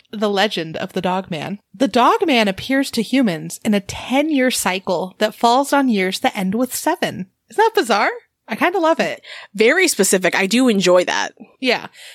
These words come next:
Speaker 1: It reminds me of Jeepers Creepers, though.
Speaker 2: Mm-hmm.
Speaker 1: So let's talk about the sightings. In eighteen eighty-seven, ends with a seven, that was the first sighting. And I've seen a couple variations of the story,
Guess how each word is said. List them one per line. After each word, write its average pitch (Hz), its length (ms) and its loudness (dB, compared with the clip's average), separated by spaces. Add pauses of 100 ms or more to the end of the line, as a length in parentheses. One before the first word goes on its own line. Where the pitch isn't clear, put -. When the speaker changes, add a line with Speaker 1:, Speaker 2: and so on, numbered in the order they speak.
Speaker 1:
It 247 60 -4
reminds 254 300 2
me 311 60 4
of 262 60 0
Jeepers 220 320 -2
Creepers, - 420 -6
though. 220 180 -2
Speaker 2:
Mm-hmm. 214 560 -4
Speaker 1:
So - 120 0
let's 269 160 2
talk 262 200 0
about 269 180 0
the 269 80 -4
sightings. - 760 -6 (360)
In 220 160 0
eighteen 240 340 -2
eighty-seven, 247 600 -2 (180)
ends 175 240 -6
with 170 160 -10
a 226 40 -8
seven, 180 420 -4 (160)
that 269 180 0
was 359 140 -6
the 403 80 0
first - 400 -4
sighting. - 460 -4 (180)
And 269 280 0
I've 254 140 -2
seen 381 240 -2
a 440 40 0
couple 277 240 -2
variations 185 640 0
of 170 120 -4
the 180 40 -8
story, 160 600 -6